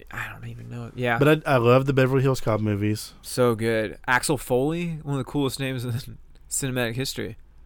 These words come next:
Speaker 2: Okay, so Beverly Hills Cop three was the last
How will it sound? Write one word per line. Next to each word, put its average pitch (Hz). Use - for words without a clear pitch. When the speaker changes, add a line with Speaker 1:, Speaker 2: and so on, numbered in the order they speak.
Speaker 2:
Okay, 104
so 98
Beverly 113
Hills 123
Cop 113
three 107
was 92
the 101
last 101